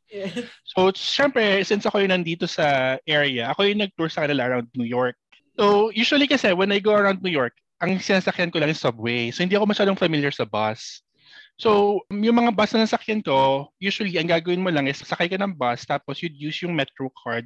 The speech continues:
Speaker 2: which you could use din, yung same card din na ginagamit mo sa subway to pay for the bus. Pag-akyat mo, slide mo lang siya, tapos okay na. Ngayon, papunta kami ng Chelsea sa New York. Tapos, ang tinuturo sa aming way ng Google Maps was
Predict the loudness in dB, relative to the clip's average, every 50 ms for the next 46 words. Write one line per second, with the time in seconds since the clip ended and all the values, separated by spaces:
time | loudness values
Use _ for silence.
0 | -6 -8 -6 -4 -6 -8 -8 -10 -12 -10 -8 -8 -8 -8 -6 -8 -6 -6 -6 -6
1 | -4 -4 -2 -2 -4 -4 -8 _ _ -2 0 0 0 0 0 -2 -2 0 -2 -2
2 | -2 -2 -2 -4 -4 -2 -4 -4 -6 -6 -8 -8 -4 -4 -6 -6 -6 -8 -8 -8
3 | -8 -10 -12 _ -20 _ -12 _ -10 -2 -2 -2 0 2 0 0 0 0 0 0
4 | 0 0 0 0 -2 -4 -8 -12 -12 -14 _ _ _ _ _ _ -20 -6 -2 -2
5 | 0 0 0 -2 0 0 2 4 4 4 2 2 0 -2 -2 0 0 0 0 0
6 | -2 -2 -2 -2 -2 -2 -4 -10 _ _ _ _ _ _ _ -2 -2 0 0 0
7 | -2 0 -2 -4 -8 -8 -4 -4 -2 0 0 0 0 -2 -2 -4 -6 -12 _ _
8 | _ _ _ 2 4 4 6 4 4 2 0 -2 0 0 0 0 0 -2 -2 0
9 | 2 2 2 2 2 0 0 -2 -4 -4 -2 0 0 0 0 -2 -6 -8 -8 -8
10 | -8 -10 -12 -10 -8 -4 -4 -2 -2 -2 -2 -4 -4 -6 -10 -12 -14 _ _ _
11 | _ _ -2 -2 -2 _ -2 -2 -2 -2 -4 -8 -16 -18 -20 _ _ _ -8 -8
12 | -4 -2 0 0 0 0 0 -2 -2 -2 -2 0 0 0 0 0 0 0 0 0
13 | 0 0 -2 -2 -2 -2 -2 0 0 0 -2 -4 -8 -6 -6 -6 -6 -6 -12 -16
14 | -18